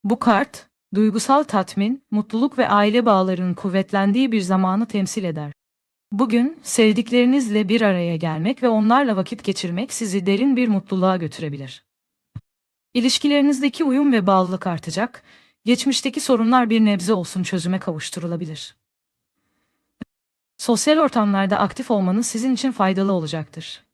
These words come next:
Kendinizi ifade etmekten çekinmeyin ve duygularınızı açıkça paylaşın. Bu sayede, etrafınızdaki insanlarla olan bağlarınızı güçlendirebilir ve içsel huzurunuzu artırabilirsiniz.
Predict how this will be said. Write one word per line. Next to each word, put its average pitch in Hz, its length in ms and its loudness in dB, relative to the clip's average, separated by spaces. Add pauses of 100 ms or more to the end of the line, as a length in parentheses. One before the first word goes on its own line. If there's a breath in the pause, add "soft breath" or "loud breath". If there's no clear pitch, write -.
(800)
Kendinizi 240 440 4
ifade 208 360 2
etmekten 202 500 -2
çekinmeyin 196 600 0
ve 180 120 0
duygularınızı 185 600 0
açıkça 190 380 -2
paylaşın. 165 560 -4 (560)
Bu 302 80 -4
sayede, 190 640 0 (320)
etrafınızdaki 247 840 2
insanlarla 226 640 2
olan 185 340 2
bağlarınızı 190 560 0
güçlendirebilir 196 920 -2 (200 soft breath)
ve 226 100 4
içsel 277 320 0
huzurunuzu 196 560 2
artırabilirsiniz. 196 880 -2